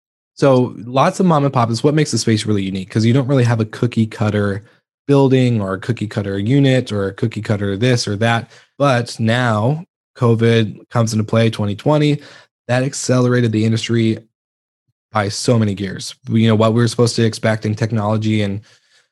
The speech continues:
all these other dif-, different types of, uh, business models and concepts, you know, five years down the road happened within nine to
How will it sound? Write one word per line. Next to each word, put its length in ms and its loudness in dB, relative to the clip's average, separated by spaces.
all 100 2
these 140 4
other 120 4
dif-, 240 -2
different 260 0
types 240 -2
of, 160 0
uh, 200 0
business 340 -2
models 240 0
and 80 -6
concepts, 680 -2
you 100 -8
know, 180 -2
five 340 0
years 160 2
down 120 0
the 80 0
road 200 2
happened 400 -2
within 520 -2
nine 320 0
to 160 -8